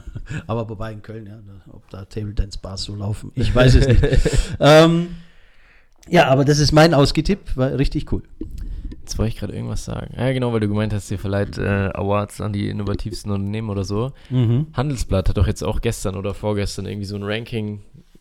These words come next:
Speaker 2: gepostet. Ich weiß es nicht, ich glaub nicht, Handelsblatt hat es selber gemacht, aber die haben's halt für Deutschland gepostet oder irgendwie so. Und da war Samsung, glaub ich, auf Platz eins.
Speaker 1: Ja, glaub
Speaker 2: Soweit
Speaker 1: ich
Speaker 2: ich
Speaker 1: auch.
Speaker 2: mich, soweit ich mich jetzt richtig erinnere.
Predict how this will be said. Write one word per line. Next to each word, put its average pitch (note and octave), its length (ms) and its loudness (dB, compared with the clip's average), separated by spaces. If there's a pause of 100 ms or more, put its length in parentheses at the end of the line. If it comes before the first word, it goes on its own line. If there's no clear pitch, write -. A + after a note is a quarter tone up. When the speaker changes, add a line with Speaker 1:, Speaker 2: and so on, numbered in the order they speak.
(180)
Speaker 2:
gepostet. - 400 0
Ich G2+ 60 -4
weiß A2+ 160 0
es A2 60 -6
nicht, A2 140 -4
ich - 40 -16
glaub A2 180 -4
nicht, A#2+ 180 -6
Handelsblatt A#2 360 -4
hat G#2+ 120 -4
es G2 120 -12
selber A#2 220 0
gemacht, A2+ 360 -4
aber G#2 160 -4
die G2 180 -6
haben's F#2+ 200 -8
halt F#2 220 -8 (420)
für F#2 80 -10
Deutschland F#2 480 -4
gepostet G2 480 -2
oder F#2+ 120 -4
irgendwie G#2 260 -2
so. G#2 200 -2 (760)
Und F#2 260 0
da G2 140 2
war G2 100 2
Samsung, F2 720 2 (200)
glaub - 260 -10
ich, - 400 -20
auf - 140 -16
Platz - 240 -4
eins. - 340 -14 (420)
Speaker 1:
Ja, A2 260 6
glaub D3 100 -4
Speaker 2:
Soweit F2 240 0
Speaker 1:
ich F2 60 -2
Speaker 2:
ich E2+ 60 -4
Speaker 1:
auch. E2+ 60 -4
Speaker 2:
mich, E2+ 100 -6
soweit F2 180 -4
ich - 200 -10 (120)
mich - 360 -16
jetzt - 240 -14
richtig F#2+ 220 -10
erinnere. F#2+ 500 -4